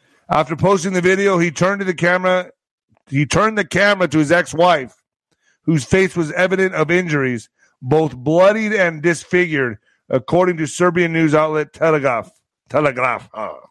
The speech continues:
"Look, when you're dealing with a whore who reports you to the police," he announced to viewers in the clip. The Post also m-, reported that a child could allegedly be heard crying in the background.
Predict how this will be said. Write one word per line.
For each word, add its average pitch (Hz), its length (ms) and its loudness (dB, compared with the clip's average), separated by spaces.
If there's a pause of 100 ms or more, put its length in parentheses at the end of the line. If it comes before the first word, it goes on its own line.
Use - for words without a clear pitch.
(840)
"Look, 196 560 2
when 139 140 -8
you're 156 120 0
dealing 202 280 2
with 202 120 2
a 180 80 6
whore 185 500 4 (200)
who 160 160 2
reports 175 480 2
you 190 100 -4
to 175 100 -2
the 165 120 0
police," 180 580 0 (220)
he 143 100 -2
announced 160 360 -2
to 147 80 -4
viewers 147 420 0
in 143 80 -6
the 139 80 -6
clip. 147 340 0 (680)
The 131 100 2
Post 170 360 0
also 170 380 0
m-, 156 200 -10
reported 156 480 0
that 143 140 2
a 139 100 -4
child 170 420 0
could 147 120 -4
allegedly 151 500 -2
be 143 160 -2
heard 139 220 0
crying 185 360 0
in 190 80 -10
the 190 80 -2
background. 196 480 0